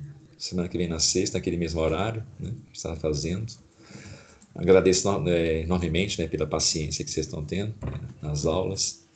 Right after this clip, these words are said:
É, tenha uma, uma boa noite, né?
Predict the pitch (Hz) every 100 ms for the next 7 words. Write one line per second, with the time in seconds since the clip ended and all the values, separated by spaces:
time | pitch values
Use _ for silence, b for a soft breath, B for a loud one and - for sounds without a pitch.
0 | B B B B B B B B B -
1 | 82 85 85 85 78 104 104 95 87 78
2 | B B - 82 80 85 78 90 113 -
3 | 82 82